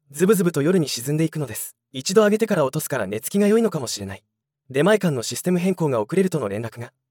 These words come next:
案の定ですね。早押し廃止の新アプリが五月から六月下旬へ。距離別報酬は六月一日から八月一日へ。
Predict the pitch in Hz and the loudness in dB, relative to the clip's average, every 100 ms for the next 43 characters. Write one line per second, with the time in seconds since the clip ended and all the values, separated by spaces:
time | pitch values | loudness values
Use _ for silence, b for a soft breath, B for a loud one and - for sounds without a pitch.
0 | _ 147 180 226 220 165 139 131 156 - | _ -2 2 2 2 0 -4 -8 -10 -12
1 | _ _ _ _ - 185 214 160 147 156 | _ _ _ _ 2 4 4 0 0 0
2 | 175 165 185 190 185 151 104 107 165 185 | 0 0 2 2 2 -2 -4 -4 -2 -2
3 | - 107 104 170 180 156 160 143 135 - | -2 -2 -4 -2 -2 0 -2 -2 -6 -10
4 | _ _ - 160 196 180 - 208 - 156 | _ _ -2 2 4 4 2 0 2 2
5 | 113 127 170 202 - - 185 165 143 110 | 2 0 0 -2 -2 -2 -2 -2 -2 -2
6 | - - 196 190 - 180 151 - 127 | -4 -2 -2 -2 -4 -4 -4 -8 -10